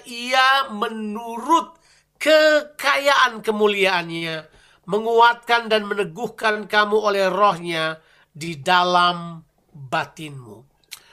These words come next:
Kedewasaan rohani itu adalah sesuatu yang penting buat kita,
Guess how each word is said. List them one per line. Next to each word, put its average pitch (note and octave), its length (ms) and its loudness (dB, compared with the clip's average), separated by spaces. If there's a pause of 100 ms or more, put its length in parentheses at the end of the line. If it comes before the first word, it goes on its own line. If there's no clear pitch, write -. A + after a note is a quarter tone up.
(280)
Kedewasaan D4 800 4
rohani C#4 880 2
itu F#3+ 480 -4
adalah G#3 400 0
sesuatu A3 720 0
yang G#3+ 400 0
penting G#3+ 640 -6
buat F#3 320 0
kita, E3+ 560 -10